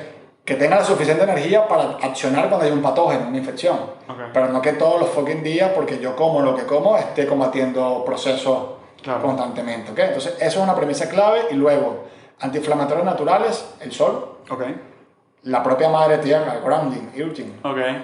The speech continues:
Speaker 1: Entonces,
Speaker 2: Coño,
Speaker 1: coño.
Speaker 2: impresionante. Yo, yo lo hago desde hace tiempo y, y me lancé un documental y todo, o sea, me vi un documental y tal, al respecto.
Speaker 1: De, de Clint Over, seguro.
Speaker 2: No, era,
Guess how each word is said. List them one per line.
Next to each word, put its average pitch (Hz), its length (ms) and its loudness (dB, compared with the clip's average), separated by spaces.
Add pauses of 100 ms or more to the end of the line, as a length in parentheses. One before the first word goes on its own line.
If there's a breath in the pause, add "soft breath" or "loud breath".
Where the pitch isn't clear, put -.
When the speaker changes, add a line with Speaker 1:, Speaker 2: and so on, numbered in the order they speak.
Speaker 1:
Entonces, 131 300 0
Speaker 2:
Coño, - 960 -6
Speaker 1:
coño. - 40 2
Speaker 2:
impresionante. 262 460 2
Yo, 151 180 2
yo - 100 2
lo 190 80 6
hago 226 100 4
desde 196 120 2
hace 185 120 -4
tiempo 196 280 -2
y, 160 180 0
y 143 40 -2
me 135 160 -4
lancé 127 280 -6
un 131 60 -4
documental 151 520 0
y 131 60 -2
todo, 160 140 2
o 139 40 -2
sea, 143 140 -2
me 123 140 -4
vi 127 100 -2
un 139 60 -2
documental 156 380 0
y - 20 -2
tal, 151 120 2
al 127 340 0
respecto. 151 340 -2
Speaker 1:
De, 180 160 -6
de 131 100 0
Clint 151 260 -2
Over, 139 300 2 (460)
seguro. 117 560 -6
Speaker 2:
No, 170 420 4
era, 156 320 2